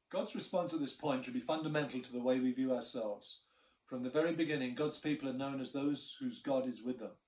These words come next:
We belong to him. And there's no way that we can define ourselves apart from God. It is his presence with us that enables us to accomplish the tasks he gives us. In response to Moses' second question,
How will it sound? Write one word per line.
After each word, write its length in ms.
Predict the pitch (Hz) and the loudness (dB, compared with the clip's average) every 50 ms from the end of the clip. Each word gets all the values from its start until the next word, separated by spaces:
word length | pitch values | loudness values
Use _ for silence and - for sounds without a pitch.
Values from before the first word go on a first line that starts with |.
| _ _ _ _ _ _ _ _ _ - | _ _ _ _ _ _ _ _ _ 0
We 100 | 143 160 | 2 2
belong 320 | 160 156 165 160 156 151 - | 2 4 4 4 4 4 2
to 140 | - 147 120 | 0 0 2
him. 380 | 147 143 127 107 98 90 - _ _ _ _ _ _ _ _ _ _ _ _ _ _ _ _ - - - | 2 0 0 0 -4 -10 -16 _ _ _ _ _ _ _ _ _ _ _ _ _ _ _ _ -20 -18 -12
And 100 | - 147 | -8 -4
there's 180 | 139 135 127 135 | -4 -2 -2 0
no 220 | 135 147 165 175 | 4 4 4 6
way 200 | 160 160 151 147 | 8 8 8 8
that 100 | 127 147 | 6 4
we 100 | 131 127 | 0 0
can 160 | 120 131 117 107 | -2 -4 -8 -6
define 440 | 127 120 - - 143 147 147 147 | -8 -6 -2 0 2 2 2 2
ourselves 600 | 147 139 - - 147 139 131 135 123 - - - - - - _ _ - | 0 0 0 2 2 4 4 4 2 0 -4 -6 -10 -20 -20 _ _ -8
apart 460 | 123 120 - - 143 143 151 147 - | -8 -8 -2 0 2 2 2 2 -2
from 160 | 143 135 127 | -6 -8 -4
God. 340 | 120 127 113 104 98 98 - _ _ _ _ _ _ _ _ _ _ _ _ _ | -2 0 0 0 -2 -6 -10 _ _ _ _ _ _ _ _ _ _ _ _ _
It 100 | 123 120 | -6 -2
is 160 | 123 127 - - | -2 -2 -2 0
his 220 | 151 185 185 - | 0 0 0 -2
presence 500 | - - 175 170 - 147 156 135 - - | 2 4 6 6 6 4 -4 -8 -8 -2
with 240 | 147 160 165 - 123 | 0 2 2 2 0
us 200 | 110 107 - - | -6 -6 -6 -8
that 120 | 127 123 | -6 -4
enables 480 | 123 127 131 139 139 131 131 127 123 139 | -4 -4 -2 -2 0 2 2 0 2 0
us 160 | 135 127 - | 0 0 -2
to 100 | - 127 | -4 -6
accomplish 480 | 117 - - 139 139 131 - 139 - - | -8 -6 -4 -4 -4 -4 -6 -10 -10 -8
the 100 | 117 104 | -12 -10
tasks 440 | - - 127 123 120 113 - - - | -6 -4 -2 -2 -2 -4 -4 -6 -6
he 120 | 120 107 | -8 -8
gives 320 | 98 135 139 127 113 101 104 | -4 -2 -4 -4 -2 -6 -8
us. 320 | 101 98 - - - - - - _ _ _ _ _ _ _ _ _ _ _ _ _ _ _ _ _ _ _ _ _ _ _ _ _ _ _ _ _ _ _ _ _ _ _ _ _ _ _ _ _ _ _ | -8 -6 -8 -8 -10 -12 -20 -20 _ _ _ _ _ _ _ _ _ _ _ _ _ _ _ _ _ _ _ _ _ _ _ _ _ _ _ _ _ _ _ _ _ _ _ _ _ _ _ _ _ _ _
In 140 | - 185 190 | -10 -6 -4
response 400 | 202 190 - 202 190 196 190 - | -4 0 4 6 6 6 4 0
to 60 | 160 | 0
Moses' 360 | 165 170 170 151 143 143 - | 4 4 4 4 2 0 0
second 320 | - 196 185 - 175 156 127 | 2 2 2 2 0 -4 0
question, 560 | - 127 120 - - - - 110 - - | 2 2 2 2 0 -4 -6 -8 -8 -8